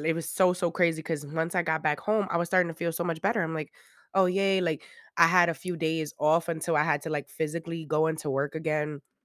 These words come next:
So I felt like I had time to, like, rest and really, like, get myself together. Um,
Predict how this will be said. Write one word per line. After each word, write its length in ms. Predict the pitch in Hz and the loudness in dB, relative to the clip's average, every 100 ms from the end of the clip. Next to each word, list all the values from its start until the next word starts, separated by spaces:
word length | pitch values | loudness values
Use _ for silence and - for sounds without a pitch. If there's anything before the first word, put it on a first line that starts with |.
| _ _ _ _ _ - - | _ _ _ _ _ -20 -6
So 140 | - | 0
I 60 | 160 | 2
felt 200 | 160 175 | 4 2
like 160 | 160 151 | 2 2
I 60 | |
had 180 | 170 151 | 2 2
time 240 | 160 143 | 2 0
to, 100 | 139 | 0
like, 380 | 139 131 123 - _ - - - - | -2 -2 -4 -8 _ -20 -20 -20 -10
rest 580 | 165 208 214 202 202 170 | 4 8 8 6 4 -2
and 140 | 160 | 0
really, 240 | 160 170 156 | 0 0 -2
like, 320 | 143 139 131 | -2 -2 -4
get 100 | 156 | -2
myself 360 | 156 156 156 | -2 -2 -4
together. 580 | - 127 143 160 180 196 - - - _ - | -4 -2 0 2 2 0 -8 -20 -20 _ -8
Um, 640 | 147 147 143 135 131 131 | -4 -2 -2 -4 -6 -8